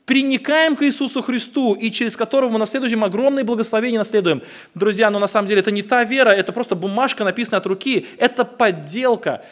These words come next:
потому что настоящая вера — это действие. Настоящая вера — это действие. Я верю и делаю. Друзья, иногда эти действия могут быть, я еще раз скажу, против наших собственных чувств.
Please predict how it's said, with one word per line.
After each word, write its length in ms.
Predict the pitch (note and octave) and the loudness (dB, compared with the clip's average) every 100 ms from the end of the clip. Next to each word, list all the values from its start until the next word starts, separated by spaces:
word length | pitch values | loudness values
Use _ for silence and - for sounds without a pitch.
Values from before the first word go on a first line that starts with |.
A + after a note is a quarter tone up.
| - | -10
потому 220 | F#3 G#3 | -6 -4
что 120 | G#3 F#3+ | -4 -6
настоящая 760 | F#3 F#3+ F#3 A#3+ A#3 - G3+ | -6 -4 -2 -2 -2 -2 -2
вера — 380 | G3+ F#3 C#3+ - - - | 0 0 0 -4 -14 -4
это 260 | A3 A3 G3 | -2 -2 -6
действие. 880 | C3 E3+ F#3+ D#3 - C3 A2 D2 - _ _ _ _ _ _ - | -6 -4 -2 -2 -6 -8 -8 -10 -16 _ _ _ _ _ _ -8
Настоящая 760 | F3 - G3 G#3 E3+ - C#3+ | -4 0 2 2 0 -2 -4
вера — 380 | D#3+ B3 G3 - | -2 0 0 0
это 240 | A3 A3 | -2 -2
действие. 880 | G3 C#3 D#3 G#3+ E3 - - G2+ - _ _ _ - | -8 -8 -4 -2 -2 -4 -10 -14 -14 _ _ _ -14
Я 300 | D#3 F#3+ C#3+ | -2 -2 -2
верю 680 | B2+ D3 A#3 B3+ D3+ G2 - _ _ _ _ | -6 -4 -2 -2 -2 -4 -10 _ _ _ _
и 100 | - | -10
делаю. 600 | F3 C3 F#3 D3+ A2+ F2+ C#2+ _ _ _ _ _ _ _ - - - - _ _ - | -8 -4 0 0 -2 -10 -14 _ _ _ _ _ _ _ -20 -20 -20 -20 _ _ -4
Друзья, 300 | F3 F#3+ G3+ | 0 2 2
иногда 340 | G#3+ A3 A3+ C#4 | 0 -2 2 2
эти 180 | C4+ F#3 | 2 -2
действия 440 | F#3 A#3+ - G3+ | -2 -2 0 2
могут 320 | F#3+ G#3+ G3+ | 2 0 -2
быть, 180 | E3+ G3 | -4 0
я 100 | F#3 | 0
еще 200 | E3 G#3 | 0 0
раз 120 | F#3+ | -2
скажу, 260 | F#3 E3 D#3 | -4 -8 -8
против 340 | G#3 G#3+ G#3+ | -8 -8 -8
наших 240 | F#3 F3 - | -8 -8 -8
собственных 340 | F#3 - D#3+ | -8 -8 -14
чувств. 520 | - - B2 - - | -12 -12 -12 -14 -20